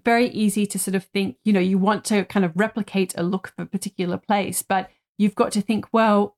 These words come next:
you need to adapt that look to having four children or however many children you have or however many pets you have or wherever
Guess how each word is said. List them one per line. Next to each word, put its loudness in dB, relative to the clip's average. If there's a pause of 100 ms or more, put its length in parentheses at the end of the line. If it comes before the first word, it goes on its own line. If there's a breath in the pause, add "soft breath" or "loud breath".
you 0
need 2
to 0
adapt 0
that -4
look -4
to 2 (260)
having -2
four -4
children -2
or 4
however 2
many 2
children 2
you 0
have -2
or 2
however 2
many 2
pets -4
you 2
have -2
or 2 (360 loud breath)
wherever 4